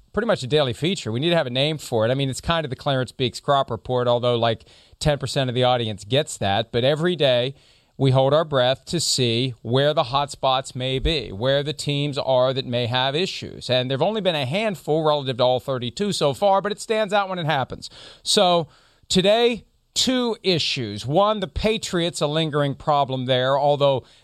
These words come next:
they firmly believe they don't have an outbreak. They've added another player to the covid nineteen reserve list. It's James Ferentz, offensive lineman. And the standards have changed for how you get on it now, too. It's not just a positive test. They're not gonna screw around with anyone who was in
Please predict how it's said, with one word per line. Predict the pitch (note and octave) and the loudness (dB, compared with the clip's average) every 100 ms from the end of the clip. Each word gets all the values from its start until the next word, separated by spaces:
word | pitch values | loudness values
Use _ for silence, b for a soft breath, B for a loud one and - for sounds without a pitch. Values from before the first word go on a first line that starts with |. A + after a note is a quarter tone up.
| b | b
they | D3 D3+ | -2 -2
firmly | - E3 E3 E3 | 0 0 0 -2
believe | D3 C#3 C#3 | -2 0 2
they | C3 | 2
don't | B2+ B2 | 2 2
have | |
an | B2 | 0
outbreak. | A2+ C#3 C#3 - A#2+ A#2+ | -2 0 -2 0 -2 0
They've | B2+ | -2
added | A#2 D3 D3 C3 | 0 0 0 -2
another | C3+ C3 | -2 -2
player | - C#3+ C3+ | 0 0 0
to | A#2 | -2
the | A#2 | -4
covid | D3 C3 A#2+ | -2 -2 -2
nineteen | B2+ A#2+ - B2 | -4 -6 -6 -6
reserve | A2+ G#2 C3 B2+ G2+ | -6 -2 0 -2 -4
list. | A2 A2+ | -6 -6
It's | A#2+ G#2+ | -8 -8
James | C3+ A#2+ A2+ | -4 -2 -2
Ferentz, | - C#3 B2+ A#2 - b b b - | -2 0 0 0 -4 b b b 0
offensive | C3+ C#3 B2 A2+ | 0 0 -2 -2
lineman. | A2+ B2+ C3+ A#2+ A2+ - | 2 2 2 -2 -2 -2
And | D#3 D3 C#3+ | -2 -2 -4
the | D3 | -4
standards | - A3 F#3+ D3+ | 0 0 -2 -4
have | C#3+ | -4
changed | - F3+ D#3+ C#3 - | -2 0 0 -2 -2
for | C3+ | -2
how | D3 | 0
you | D3+ C#3 | -2 -4
get | A#2 C3+ B2+ - | -2 -2 -2 -2
on | C#3+ C#3+ | -2 -2
it | C3 | -2
now, | B2 A2 G#2 | -2 -2 -4
too. | - D#3 B2 | -4 0 0
It's | A#2 | -2
not | D3 C3 | 0 -2
just | - C3+ - | -2 -6 -6
a | |
positive | - B2+ A#2+ G#2+ G#2+ - | 0 0 0 -4 -8 -2
test. | E3+ C#3+ A2+ - B B - | 0 0 -2 -10 B B -2
They're | |
not | D3+ C#3+ | 0 0
gonna | D#3 C#3 | -2 -4
screw | - F3 | -4 0
around | D3 C#3+ D3+ D3 | 0 0 0 -2
with | C3+ | -2
anyone | C#3+ C3+ C#3+ B2+ | -2 0 0 0
who | C#3 | 0
was | C3+ C3 | 0 0
in | C3+ | -2